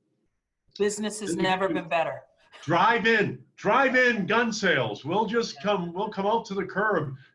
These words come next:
Speaker 2: and, uh, and sell you, and sell you the gun. And, uh, we need drive-in testing for covid.
Speaker 1: Yeah.
Speaker 2: I'm not sure we need drive-in,
Speaker 1: Guns, I
Speaker 2: drive-in
Speaker 1: know.
Speaker 2: purchases of guns. So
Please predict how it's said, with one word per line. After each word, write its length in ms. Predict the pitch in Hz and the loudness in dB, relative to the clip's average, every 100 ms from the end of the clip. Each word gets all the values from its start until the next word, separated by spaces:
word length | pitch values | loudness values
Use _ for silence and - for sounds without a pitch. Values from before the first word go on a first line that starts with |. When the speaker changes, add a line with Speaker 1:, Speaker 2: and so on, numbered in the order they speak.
| _ | _
Speaker 2:
and, 260 | 143 147 139 | -8 -6 -4
uh, 160 | 143 143 | -4 -4
and 120 | 147 | -6
sell 300 | 139 180 190 | -4 -2 0
you, 400 | 190 180 160 147 143 | 0 0 -2 -4 -6
and 280 | 139 147 135 | -8 -8 -6
sell 260 | - 180 | -4 -2
you 140 | 190 151 | -2 -4
the 120 | 123 | -4
gun. 400 | 139 185 151 156 _ _ _ _ - | -2 -2 -2 -8 _ _ _ _ -8
And, 300 | 147 143 139 | -6 -4 -2
uh, 180 | 135 135 - - | -2 -6 -16 -4
we 160 | 196 | -2
need 240 | 240 233 135 | 0 0 -2
drive-in 560 | 139 175 190 180 123 120 | -2 0 0 0 -4 -4
testing 600 | 165 180 - 240 240 220 | -4 -4 -4 -10 -10 -10
for 120 | 135 | -14
covid. 540 | - 165 180 233 202 | -6 -6 -2 -4 -4
Speaker 1:
Yeah. 60 | 160 170 | -10 -10
Speaker 2:
I'm 100 | 202 | -6
not 220 | 214 208 | -6 -6
sure 180 | 220 208 | -6 -4
we 140 | 190 | -4
need 240 | 175 196 143 | -4 -6 -6
drive-in, 720 | - 160 196 180 170 156 143 135 - _ - | -4 -2 0 0 -2 -2 -8 -16 -20 _ -6
Speaker 1:
Guns, 380 | 165 143 131 - 175 | -6 -6 -10 -4 -2
I 60 | |
Speaker 2:
drive-in 180 | 190 170 | 0 -2
Speaker 1:
know. 160 | 165 156 | -2 -2
Speaker 2:
purchases 520 | 202 - 156 139 123 | -4 -4 -8 -8 -8
of 140 | 123 | -6
guns. 280 | 180 196 147 | -2 -2 -2
So 220 | 170 151 | -6 -6